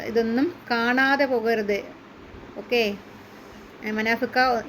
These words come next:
എന്ത് തന്നെ ആയിക്കോട്ടെ, നിങ്ങൾ വിഷമിക്കരുത്. ഒരു,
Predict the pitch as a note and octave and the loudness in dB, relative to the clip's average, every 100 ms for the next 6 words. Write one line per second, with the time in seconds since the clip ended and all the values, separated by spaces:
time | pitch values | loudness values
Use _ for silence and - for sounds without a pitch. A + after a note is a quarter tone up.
0 | A3 A3 A#3 C#4 C4 B3+ A#3+ A#3 A#3+ A3+ | -4 -2 2 2 2 2 2 2 0 0
1 | B3 A#3 A3 A3 A3 A#3+ A3+ A#3+ A3 G#3+ | -2 -2 -4 -4 -4 -6 -4 0 0 2
2 | A#3 F4+ - - - - - - - - | 2 2 -4 -16 -16 -18 -14 -12 -10 -2
3 | A#3 A#3+ | 2 4